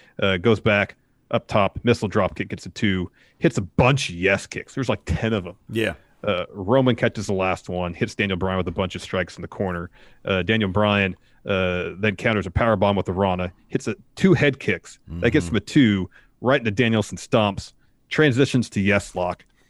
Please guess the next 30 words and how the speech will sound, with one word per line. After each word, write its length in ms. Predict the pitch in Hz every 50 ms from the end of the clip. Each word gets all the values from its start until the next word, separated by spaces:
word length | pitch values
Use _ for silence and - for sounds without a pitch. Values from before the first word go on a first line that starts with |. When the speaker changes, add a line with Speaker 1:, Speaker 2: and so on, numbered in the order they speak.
| _ _ _
Speaker 1:
Um, 560 | - 107 104 98 98 95 95 92 90 87 90 -
Roman's 460 | 98 107 139 156 147 143 127 104 92
reaching 260 | 104 135 135 - 117
for 140 | - - 113
the 80 | 107 98
ropes. 420 | 92 98 95 98 - - - - - - - - - - -
Daniel 220 | 110 120 131 131 113
Bryan 540 | 104 104 107 117 120 123 120 104 92 92 - _ _ _ _ _
pulls 380 | - - - 147 147 131 110 123
him 160 | 117 98 90
back 280 | - 110 110 123 117 -
towards 240 | - - 120 117 101
the 60 | 101
middle 240 | 101 104 113 123 120
of 60 | 104
the 80 | 95 92
ring, 320 | 98 98 95 95 95 101 - - - - - - - - - -
uh, 360 | 95 92 90 90 87 85 82 - 92 - - - -
right 200 | 113 123 135 -
back 200 | 127 120 107 -
into 160 | 95 - 113
the 80 | 95
yes 280 | 92 90 87 82 - -
lock. 300 | 90 87 82 80 - - -
Roman 260 | - 110 120 113 101
manages 320 | 101 104 113 113 104 95 -
to 100 | - 90
break 260 | - - 110 110 - - -
the 80 | - 87
gr-, 200 | 85 - -